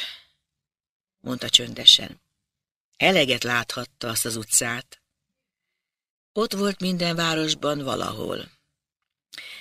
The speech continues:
Ezt az enyémet átoksornak nevezték. Sok átoksor volt, mindenütt a régi Magyarországon, máshol is van, itt is. Harcsasor a neve. Mindegy, minek nevezik.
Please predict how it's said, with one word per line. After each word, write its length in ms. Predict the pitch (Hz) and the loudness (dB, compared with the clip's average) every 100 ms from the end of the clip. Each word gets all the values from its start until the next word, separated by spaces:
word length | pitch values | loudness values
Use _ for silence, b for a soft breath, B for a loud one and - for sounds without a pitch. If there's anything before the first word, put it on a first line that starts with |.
| B | B
Ezt 260 | 220 - | 0 0
az 100 | 220 | 0
enyémet 760 | 202 196 185 175 165 170 - - _ _ - _ - | 2 2 2 0 -2 -4 -10 -14 _ _ -20 _ 0
átoksornak 1200 | 202 180 143 - 135 - - 139 127 120 123 123 | 4 4 2 -2 -6 4 6 6 2 -2 -4 -6
nevezték. 880 | 123 117 110 110 - 127 107 - - _ _ - | -6 -6 -4 -2 -2 -4 -10 -12 -20 _ _ 4
Sok 400 | - 127 147 - | 6 8 6 4
átoksor 920 | 151 151 160 - 160 - - 165 156 147 | 6 8 6 4 4 10 10 10 2 0
volt, 360 | 147 147 - - | 0 -2 -6 -2
mindenütt 640 | 160 170 165 165 165 - | 0 2 4 4 2 4
a 40 | |
régi 380 | 170 180 190 180 | 8 10 10 6
Magyarországon, 1000 | 180 180 180 180 170 - 170 170 170 175 B B B - | 4 6 6 4 2 2 0 0 -2 -4 B B B -6
máshol 440 | - - - 185 | 0 2 4 4
is 220 | 233 - | 6 6
van, 280 | 214 - 220 _ | 6 -4 -12 _
itt 320 | - - - | -10 -10 -2
is. 360 | 151 170 - - _ _ _ _ _ | 2 6 6 4 _ _ _ _ _
Harcsasor 600 | - - - - 113 127 | 6 8 8 8 10 8
a 80 | 110 | 6
neve. 400 | 120 95 90 - _ _ _ _ | 4 4 2 -6 _ _ _ _
Mindegy, 380 | - 415 254 240 | -2 2 4 4
minek 280 | 233 214 185 | 4 4 4
nevezik. 640 | 175 165 165 156 180 - | 6 6 6 2 -4 -8